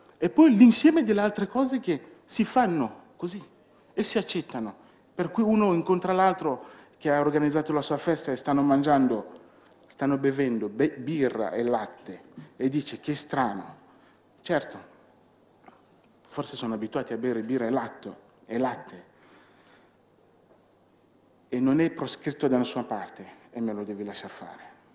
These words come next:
E penso che su queste sfere le uniche cose che devono essere oggetto della nostra riflessione profonda, collettiva, sono quelle che sono fatte comunemente, insieme tra di noi,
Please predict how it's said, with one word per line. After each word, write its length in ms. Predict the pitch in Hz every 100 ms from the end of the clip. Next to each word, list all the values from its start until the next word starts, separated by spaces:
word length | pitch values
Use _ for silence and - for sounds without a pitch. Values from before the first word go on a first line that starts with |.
| _ _ -
E 100 | 135
penso 380 | - 220 202
che 100 | 202
su 140 | 175 185
queste 320 | 233 220 196
sfere 680 | - - 240 262 196 - - - - -
le 120 | 170
uniche 380 | 214 233 220 185
cose 280 | 202 190 175
che 120 | 170
devono 320 | 185 170 170
essere 260 | 180 175 165
oggetto 480 | 185 185 262 -
della 200 | 185 180
nostra 280 | 180 196 -
riflessione 500 | 175 - 160 - 196
profonda, 600 | - 165 - 269 226 139
collettiva, 760 | - 233 202 - - 233 262 285 - -
sono 320 | - 214 202
quelle 320 | 190 226 226 220
che 280 | 190 165 - -
sono 300 | - - 226
fatte 480 | 190 226 233 - 185
comunemente, 1000 | - 240 214 208 208 196 196 196 285 - - _ _ _ _ _
insieme 500 | 185 160 - 262 170
tra 160 | - 143
di 140 | 156
noi, 320 | 175 220 294